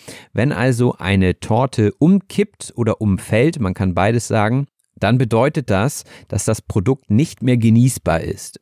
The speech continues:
Also es ist umgekippt, es ist umgefallen. Ganz klassisches Beispiel wäre hier der Joghurt,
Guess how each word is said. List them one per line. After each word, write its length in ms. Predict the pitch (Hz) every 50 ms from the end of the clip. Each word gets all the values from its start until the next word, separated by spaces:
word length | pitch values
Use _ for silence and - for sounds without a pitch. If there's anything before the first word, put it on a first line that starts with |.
| _ -
Also 220 | 87 92 92 98
es 160 | 95 - -
ist 260 | - 104 - - _ -
umgekippt, 640 | 151 170 175 156 139 127 - - 135 127 _ - -
es 120 | - - -
ist 220 | 95 - - -
umgefallen. 800 | - 123 127 135 131 123 - - - 92 90 90 90 90 87 92 - - - - - -
Ganz 420 | - 95 107 123 135 131 - - -
klassisches 480 | - - 110 110 - 113 - - 95
Beispiel 560 | - - 87 85 87 92 - - - 98 90 90
wäre 240 | 90 95 92 85
hier 300 | 87 85 - 101 95 92
der 180 | 90 - 82 82
Joghurt, 720 | 80 80 92 113 135 143 123 113 117 110 110 107 104 -